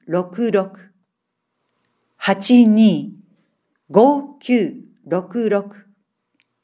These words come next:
後期高齢者医療制度の保険料率が改正されました。後期高齢者医療保険は、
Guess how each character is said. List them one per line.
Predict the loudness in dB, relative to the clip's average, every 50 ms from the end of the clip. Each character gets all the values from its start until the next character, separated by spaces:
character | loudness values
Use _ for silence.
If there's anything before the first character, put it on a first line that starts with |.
| _ _ _ _ _ _ _ _ _ _ _ _ _ _ _ _ _ _ _ _ _ _ _ _ _ _ _ _ _ _ _ _ -4
後 | 0 0 2 2 0
期 | -4 -8 -8 -8
高 | -6 -4 0 0 2 2
齢 | 2 0 -2
者 | -4 -6 -6 -6 -6 -6 -6 -8 -10
医 | -6 -4
療 | -2 0 0 0 -2
制 | -4 -2 -2 0 0
度 | -2 -2 -6
の | -6 -6 -8 -10 -12 _ _ _ _ _ _ _ _
保 | _ -8 -6
険 | -4 0 2 2 2 2
料 | 2 2 0 -2
率 | -4 -8 -12 -14 -14
が | -12 -12 -12 -12 -14 -18 _
改 | -18 -14 -12 -12 -10
正 | -8 -6 -6 -6
さ | -6 -8 -10 -10
れ | -8 -8
ま | -10 -12
し | -14 -16 -18
た。 | -18 -18 -18 _ _ _ _ _ _ _ _ _ _ _ _ _ _ _ _ _ _ _ _ _ _ _ _ _ _ _ _ _ _ _ _ _ _ _ _ _ _
後 | 0 2 2 2 0
期 | -4 -10 -8
高 | -4 -2 0 0 2
齢 | 2 2 0 -2
者 | -4 -8 -10 -8 -8 -10 -12 -16 _ _
医 | -12 -8
療 | -4 -2 -2 -2 -4
保 | -6 -10
険 | -12 -12 -12 -10 -10 -10
は、 | -10 -10 -10 -12